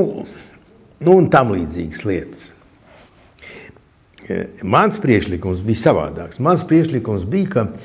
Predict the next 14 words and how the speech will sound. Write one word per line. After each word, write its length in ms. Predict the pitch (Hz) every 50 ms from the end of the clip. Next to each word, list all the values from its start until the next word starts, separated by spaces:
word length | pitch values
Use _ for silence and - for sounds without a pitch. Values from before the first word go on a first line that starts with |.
| - - - - - _ _ _ -
e, 160 | 101 101 95 95 95 92 - -
kad 240 | 101 92 90 -
šajā 320 | - - 117 117 104 92 85 -
te 100 | 101 92
lībiešu 480 | 101 127 127 110 104 95 - - 104 90
krastā 540 | - 117 156 180 - - - 147 123 107 - - - - - - - - - - _ _ - 95
vajag 240 | 92 92 95 110
izvēlēties, 720 | 135 123 117 113 110 104 98 95 90 87 87 92 90 85 - -
piemēram, 500 | 98 95 92 92 85 80 80 82 85 85
nu, 160 | - 180 202 - - - - - - _ _ _ _ _ - - - - - _ _ -
man 240 | 107 107 120 120 117
liekas, 240 | 107 101 - - -
ka 140 | - 98 87 - - 98 - - - _ -
tūkstots, 640 | 160 170 139 - - - 104 85 85 - - -